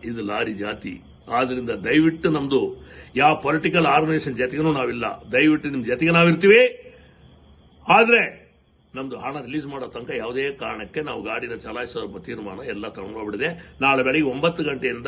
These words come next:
ಯಾವ ವೇರ್ ಹೌಸ್ ಅಲ್ಲೂ ನಮ್ದು ಗಾಡಿ ಒಂದು ಕೂಡ ಬರಲ್ಲ ಎಂಬ ತೀರ್ಮಾನ ಅಲ್ಲಿ ಲಾರಿ ಮಾಲೀಕರು ತೀರ್ಮಾನ ತಗೊಂಡ್ಬಿಟ್ಟಿದ್ದಾರೆ.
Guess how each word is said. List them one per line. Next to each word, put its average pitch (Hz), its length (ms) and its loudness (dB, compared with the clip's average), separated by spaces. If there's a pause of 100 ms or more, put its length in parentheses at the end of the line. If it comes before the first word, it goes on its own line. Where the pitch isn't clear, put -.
ಯಾವ 135 480 0
ವೇರ್ 123 260 -2
ಹೌಸ್ 127 220 -4
ಅಲ್ಲೂ 120 260 -6
ನಮ್ದು 117 240 -8
ಗಾಡಿ 104 340 -6
ಒಂದು 113 320 -8
ಕೂಡ 120 160 -4
ಬರಲ್ಲ 101 420 -4
ಎಂಬ 90 160 -10
ತೀರ್ಮಾನ 113 500 -6
ಅಲ್ಲಿ 127 340 -2
ಲಾರಿ 120 220 -2
ಮಾಲೀಕರು 110 440 -6
ತೀರ್ಮಾನ 127 340 -6
ತಗೊಂಡ್ಬಿಟ್ಟಿದ್ದಾರೆ. 98 560 -8